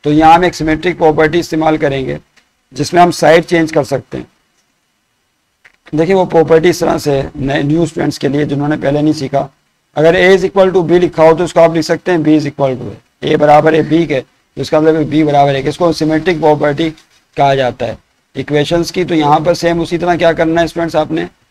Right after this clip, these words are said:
two x minus one is equal to five y है, तो आप फ़ाइव वाई को left पे लिख लें और टू एक्स माइनस वन को right पे। तो इस-, इसको कहते हैं side change करने का अमल, जिसमें left और right side एक दूसरे से change हो जाती हैं,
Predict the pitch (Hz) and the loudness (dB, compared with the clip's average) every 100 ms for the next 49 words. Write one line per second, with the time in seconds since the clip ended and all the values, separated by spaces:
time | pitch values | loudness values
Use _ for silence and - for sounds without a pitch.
0 | _ - 165 170 170 160 165 170 175 165 | _ -2 2 2 2 -2 0 -2 -2 -2
1 | 151 170 175 160 147 151 143 131 110 - | 0 0 0 -2 2 2 2 -2 -4 -10
2 | - _ _ _ _ 139 147 - 143 160 | -16 _ _ _ _ 0 0 2 2 4
3 | 170 175 180 180 151 156 151 180 175 165 | 4 2 2 2 2 2 0 -2 0 -4
4 | 135 - _ _ _ - 139 - 165 170 | -6 -8 _ _ _ -4 -4 -2 2 2
5 | 165 156 156 160 165 156 170 151 131 147 | 0 -2 -2 -2 -2 -2 0 -2 -6 -12
6 | - 139 143 143 143 135 139 - 165 175 | -2 0 0 -4 -8 -8 -12 -10 -6 -4
7 | 165 160 190 185 - 156 170 - 160 151 | 0 0 0 -2 2 2 2 0 -2 -2
8 | 147 139 131 123 120 117 - _ _ _ | -4 -6 -6 -6 -6 -8 -12 _ _ _
9 | _ 120 135 165 156 160 165 175 160 160 | _ -12 -4 0 4 4 4 4 4 4
10 | 170 165 160 156 151 160 175 160 156 156 | 2 2 2 0 -4 -4 -4 -2 -2 0
11 | 139 131 - 143 147 | 0 -2 -4 -6 -6